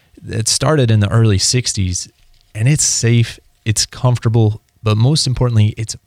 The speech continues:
really effective. Uh, it's called the Activator. And again, similar to being able to perfect that manual method of adjusting joints, which takes a lot of time, right? I spent a lot of time in school going over how to do that over and over again.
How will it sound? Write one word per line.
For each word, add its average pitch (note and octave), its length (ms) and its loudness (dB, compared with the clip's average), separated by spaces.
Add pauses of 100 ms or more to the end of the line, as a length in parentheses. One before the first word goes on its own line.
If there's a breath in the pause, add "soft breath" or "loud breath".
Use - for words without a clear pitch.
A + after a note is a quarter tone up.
(160)
really A2 400 2
effective. - 600 -6 (720 soft breath)
Uh, - 140 -8 (180)
it's - 100 -6
called C3 240 0
the A#2+ 120 2
Activator. G2+ 680 0 (400)
And A#2+ 140 2
again, A2+ 380 0 (280)
similar G3+ 600 -4
to B2 160 -2
being B2 240 2
able A2+ 220 2
to - 140 -2
perfect - 500 -2
that G#2 220 2
manual G#2 640 2
method G2+ 600 2 (440 soft breath)
of F#2+ 140 0
adjusting F#2+ 520 2
joints, G#2+ 380 2 (340)
which A2+ 280 -2
takes D3 240 -2
a A2 60 2
lot G2 280 2
of G2 80 0
time, F2 340 2
right? F#2+ 140 2
I G2+ 60 0
spent A2+ 280 0
a A2 40 2
lot G2+ 300 2
of G2+ 80 0
time G#2 260 4
in F#2+ 80 2
school G2+ 320 2
going G2 260 4
over F#2+ 220 4
how A2 180 2
to G#2 80 4
do F#2+ 180 2
that F2 220 0
over G2+ 400 4
and F#2 80 4
over F#2 300 4
again. E2+ 400 -2